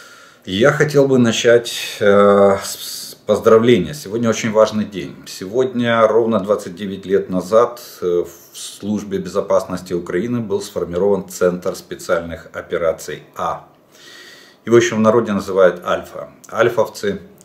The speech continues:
спецназ, э, С Б У. Очень уникальное подразделение, э,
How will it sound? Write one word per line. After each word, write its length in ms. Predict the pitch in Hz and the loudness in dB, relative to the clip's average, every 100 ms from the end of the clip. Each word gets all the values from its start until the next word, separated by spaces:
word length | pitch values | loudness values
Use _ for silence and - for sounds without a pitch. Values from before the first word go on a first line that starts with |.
| _ | _
спецназ, 840 | - - - - 101 92 - - 90 | -20 -20 -12 -2 0 0 -2 -12 -8
э, 400 | 82 80 - 90 | -4 -4 -4 -6
С 60 | |
Б 160 | 87 85 | -6 -8
У. 340 | 92 113 120 - - - - - _ - | -4 -4 -6 -10 -20 -20 -20 -20 _ 0
Очень 280 | 123 123 | 2 2
уникальное 500 | 120 113 104 87 85 | 2 4 4 2 -2
подразделение, 1080 | - 87 90 - 110 127 151 147 135 123 - - | -6 -6 -6 -8 -4 0 0 2 0 -2 -8 -12
э, 460 | 110 95 95 92 | -6 -2 2 2